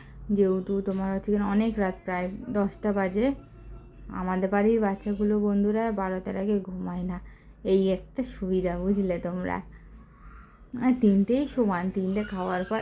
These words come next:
এত ফুল এনার্জি পেয়ে যায়, তো কারোর আর ঘুমাতে ইচ্ছা করে না। ওই দেখো ও খেলছে ওদিকে।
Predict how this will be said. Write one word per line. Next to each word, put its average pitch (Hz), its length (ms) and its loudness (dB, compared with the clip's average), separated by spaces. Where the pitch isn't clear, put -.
এত 180 300 -6
ফুল 247 160 4
এনার্জি 262 480 2
পেয়ে 302 260 -4
যায়, 247 200 -4
তো 226 80 -2
কারোর 214 340 4
আর 247 100 6
ঘুমাতে 208 1040 6
ইচ্ছা 202 240 -2
করে 190 180 -2
না। 247 120 -2
ওই 277 120 2
দেখো 220 300 -4
ও 202 40 0
খেলছে 196 320 0
ওদিকে। 190 340 -2